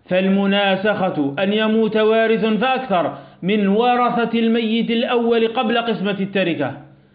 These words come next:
أو نقول بعبارة أخرى: أن يموت شخص فلا تقسم تركته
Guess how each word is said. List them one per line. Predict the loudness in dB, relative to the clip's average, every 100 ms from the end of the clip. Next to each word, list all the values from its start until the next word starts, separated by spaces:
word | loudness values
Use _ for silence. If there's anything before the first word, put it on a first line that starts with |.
| _ -2
أو | 0
نقول | 0 0 -2 0
بعبارة | -2 -2 0 2 2 0
أخرى: | 0 0 -2 -6 -18 -20 _ _ -4
أن | 0 0
يموت | 0 0 0 0 0 0 -2
شخص | -2 -4 -4
فلا | -4 -4 -2 0 2 2
تقسم | 0 -2 -4 -2 -2 -2
تركته | -2 0 0 -2 -2 -4